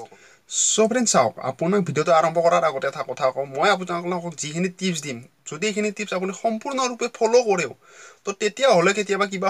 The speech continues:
হৈ যাব পাৰি, কিয়নো আপুনি নকৰে, আপোনাক বেলেগে কৰি দিব পাৰে। তো সেয়ে এই টিপছখিনি ফ'ল'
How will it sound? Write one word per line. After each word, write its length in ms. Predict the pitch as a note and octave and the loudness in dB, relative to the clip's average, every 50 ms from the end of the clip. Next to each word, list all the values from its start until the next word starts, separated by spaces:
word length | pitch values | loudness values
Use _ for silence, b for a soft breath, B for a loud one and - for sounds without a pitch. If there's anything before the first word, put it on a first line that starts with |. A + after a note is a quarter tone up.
| F#3+ - | -2 -2
হৈ 140 | C#3+ D#3 F3 | -2 0 2
যাব 120 | F3+ F3+ E3+ D3 C#3 | 4 4 4 2 0
পাৰি, 140 | C3 A#2 A2 - _ _ - | -2 -4 -6 -12 _ _ -10
কিয়নো 200 | - A3 B3+ C4 A3+ F3+ | -8 -6 -2 0 0 0
আপুনি 220 | F3+ - A3+ A3+ A#3 G#3+ | 2 0 -2 -2 -2 -2
নকৰে, 240 | G3 F#3+ F#3 F#3+ G3+ F#3 E3+ | -2 0 2 4 4 4 2
আপোনাক 240 | - F3 F3 F3+ F3 D3+ D3 | 2 0 -2 -2 -2 -2 0
বেলেগে 280 | C#3 C#3+ D3 D3+ F3 E3+ - | 0 2 2 2 2 0 -2
কৰি 160 | D#3+ D3+ C#3+ C#3 | -6 -10 -10 -6
দিব 120 | C#3 C3 B2+ A2+ A#2 | -4 -2 -2 -2 -2
পাৰে। 140 | A2+ A2 A2 - _ - | -4 -6 -8 -10 _ -8
তো 60 | E3+ F3 - - | -8 -8 -6 -4
সেয়ে 280 | G#3 G3+ A3 A3 G3+ - - B B B B B B B B B B - | -2 -2 0 0 0 -2 -4 B B B B B B B B B B -2
এই 60 | G3 G3+ F#3 - | -2 -2 -2 -6
টিপছখিনি 400 | A3 G#3 - - - A#3 A3+ A#3 A3+ - | -10 -8 -8 -6 -4 -2 -2 -4 -2 0
ফ'ল' 200 | - A3 A3 | 0 2 4